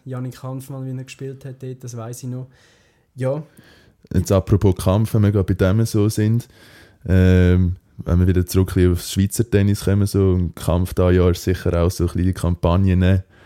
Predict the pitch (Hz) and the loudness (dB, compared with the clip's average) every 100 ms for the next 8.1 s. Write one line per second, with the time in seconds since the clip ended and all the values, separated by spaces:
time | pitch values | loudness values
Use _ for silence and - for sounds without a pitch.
0 | - _ 82 87 85 104 110 - 104 - | -20 _ -6 0 2 2 0 0 -2 -2
1 | 107 95 101 - 104 98 95 101 110 - | -4 -2 -2 -4 -2 0 2 0 -2 -8
2 | _ _ - 90 90 92 90 90 90 87 | _ _ -2 0 2 4 4 4 2 2
3 | 85 90 - _ _ _ - 85 92 90 | 2 0 -4 _ _ _ -4 0 2 2
4 | 92 - 92 98 - 95 90 92 98 - | 0 -2 0 0 0 0 0 0 -2 -2
5 | 95 110 92 95 110 110 _ _ _ 87 | 0 0 0 0 -2 -2 _ _ _ -2
6 | 85 85 85 85 85 85 95 _ 80 90 | 0 2 2 0 0 -2 -4 _ -6 -2
7 | 85 123 123 143 139 151 147 143 - 165 | 0 0 -4 -6 -10 -10 -8 -8 -10 -10
8 | 165 | -12